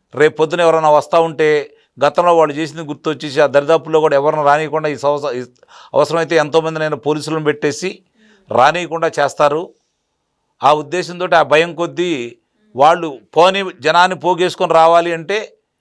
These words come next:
వాళ్ళు కూడా వస్తానికి సిద్ధంగా లేరు. మొన్న చూసిన స-, ఎంటపాల సంఘటన చూసిన తర్వాత. కాబట్టి ఆ భయం కొద్దే వాళ్ళు రావటం లేదు, వాళ్ళ పర్యటన వాయిదా వేసుకున్నారు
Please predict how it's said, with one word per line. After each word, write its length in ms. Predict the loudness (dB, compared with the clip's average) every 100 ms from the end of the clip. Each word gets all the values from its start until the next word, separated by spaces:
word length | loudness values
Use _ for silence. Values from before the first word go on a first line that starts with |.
| _ _ 2
వాళ్ళు 220 | 4 4
కూడా 160 | 2 0
వస్తానికి 400 | -2 -4 -8 -8
సిద్ధంగా 360 | -6 -4 0 0
లేరు. 220 | 0 -2
మొన్న 220 | -4 -4
చూసిన 300 | -6 -8 -6
స-, 240 | -2 0 0
ఎంటపాల 280 | 0 0 0
సంఘటన 420 | 0 -2 -4 -4
చూసిన 220 | -8 -10 -2
తర్వాత. 360 | 0 0 -2 -12 _ _ _ _ _ _ _ _ -4
కాబట్టి 340 | 2 2 2 2
ఆ 120 | 4
భయం 300 | 2 -2 -2
కొద్దే 240 | -6 -2
వాళ్ళు 240 | 2 2 2
రావటం 400 | 2 2 0 -6
లేదు, 360 | -4 -4 -8 _ _ _ _ _ _ _ 0
వాళ్ళ 220 | 2 2 -2 _
పర్యటన 320 | -4 -2 -4 0
వాయిదా 340 | 2 4 2
వేసుకున్నారు 840 | 0 -4 -6 -2 2 2 2 -4